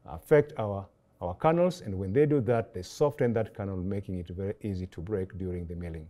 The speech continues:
process. Uh, just to, uh, explain the difference between milling yield and milled rice quality as used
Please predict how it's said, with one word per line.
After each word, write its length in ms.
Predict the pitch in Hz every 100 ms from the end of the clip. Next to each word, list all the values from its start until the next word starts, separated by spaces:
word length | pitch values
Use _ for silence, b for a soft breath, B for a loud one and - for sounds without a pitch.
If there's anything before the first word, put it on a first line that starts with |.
| -
process. 520 | 85 78 87 90 - 92
Uh, 140 | 85
just 420 | 101 104 170 165
to, 280 | - 151 147 -
uh, 180 | 113 104 - _ _ _ _ _ _ -
explain 500 | 170 - 175 160 151
the 60 | 120
difference 420 | 147 - 156 120
between 420 | 117 131 123 98
milling 360 | 110 170 185 175
yield 340 | 175 175 165 -
and 240 | 98 82 85
milled 380 | 101 160 170 151
rice 260 | 156 151
quality 540 | - - 147 139 143 143
as 340 | 101 92 92
used 540 | 95 117 143 147 -